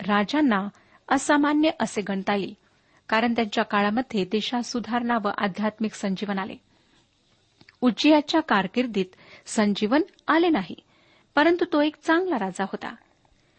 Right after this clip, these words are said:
चार आणि पाच वचनांमध्ये आम्हाला दिसतं की उज्जियाने परमेश्वराला शोधले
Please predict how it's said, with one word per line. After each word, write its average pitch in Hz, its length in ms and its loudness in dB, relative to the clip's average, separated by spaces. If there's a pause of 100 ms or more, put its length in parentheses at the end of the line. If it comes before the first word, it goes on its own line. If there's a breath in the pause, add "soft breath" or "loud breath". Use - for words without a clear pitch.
(300 soft breath)
चार 294 200 4
आणि 330 160 4
पाच 226 400 0
वचनांमध्ये 202 560 -2
आम्हाला 196 280 -2
दिसतं 202 360 -4 (460 soft breath)
की 269 80 0
उज्जियाने 285 600 0
परमेश्वराला 233 800 -2
शोधले 240 480 -4